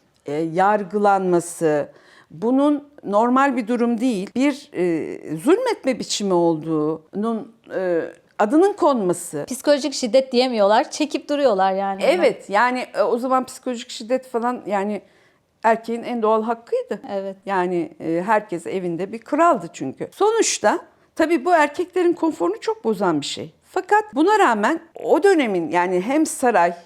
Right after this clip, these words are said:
Speaker 1: hem, e, yönetici elit, hem de okur yazar takımı artık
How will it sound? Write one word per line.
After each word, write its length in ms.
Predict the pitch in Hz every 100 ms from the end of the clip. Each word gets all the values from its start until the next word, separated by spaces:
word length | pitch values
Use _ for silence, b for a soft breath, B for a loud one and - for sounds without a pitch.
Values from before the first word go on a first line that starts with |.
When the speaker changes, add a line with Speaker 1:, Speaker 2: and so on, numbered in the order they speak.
| -
Speaker 1:
hem, 280 | 220 254 254
e, 100 | - 190 175 156
yönetici 640 | 202 214 233 226 214 233 -
elit, 460 | 170 151 - - -
hem 280 | 240 247 233
de 240 | 214 - - -
okur 280 | 196 - 233
yazar 400 | 214 233 247 240
takımı 500 | 208 202 185 147 - -
artık 360 | 269 - 262